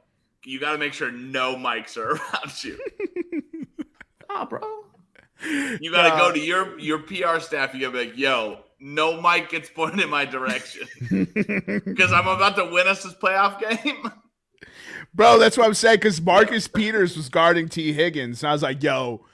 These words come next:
Speaker 3: Marcus Peters should be fun." Like, I know it's classless, and yeah, everyone could get mad at me, and I get it. And it's, it's a bad joke, but I just thought it was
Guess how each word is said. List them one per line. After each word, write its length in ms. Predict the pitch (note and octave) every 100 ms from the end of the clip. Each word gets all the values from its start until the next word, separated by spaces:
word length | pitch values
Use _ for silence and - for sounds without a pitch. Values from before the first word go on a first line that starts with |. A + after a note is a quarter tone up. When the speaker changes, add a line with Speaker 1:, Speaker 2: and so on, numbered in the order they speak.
| _ _ _ _
Speaker 3:
Marcus 520 | C#3+ E3+ A3+ A3 G3+
Peters 420 | - F3+ E3 C#3+ B2+
should 480 | - - E3 D3+
be 120 | B2 B2+
fun." 300 | C3+ A#2 A2+
Like, 340 | C#3+ C#3+ -
I 120 | F3
know 200 | F3+ A3+
it's 120 | F3 -
classless, 800 | F#3 D3+ D3+ D3+ D3+ C#3+ -
and 240 | C3+ B2 B2
yeah, 320 | C#3 C#3 C3
everyone 280 | C#3 D3+ D3+
could 120 | C#3
get 160 | C3+ C3
mad 240 | B2+ B2+
at 100 | B2+
me, 180 | B2 B2
and 220 | A#2 A2 F#2+
I 120 | B2+
get 260 | A#2+ B2 A2+
it. 160 | G2+ _
And 180 | A2+ A#2
it's, 320 | A2 A#2+ - B2
it's 220 | A#2+ C3+
a 40 | C3
bad 440 | A2+ B2+ B2+ B2
joke, 280 | A2+ A2+ G#2 -
but 200 | G#2+ - - - - - _ C#3
I 160 | D3
just 200 | C#3 C3
thought 220 | C3 A2+ A2
it 80 | G#2
was 340 | G#2 G#2 -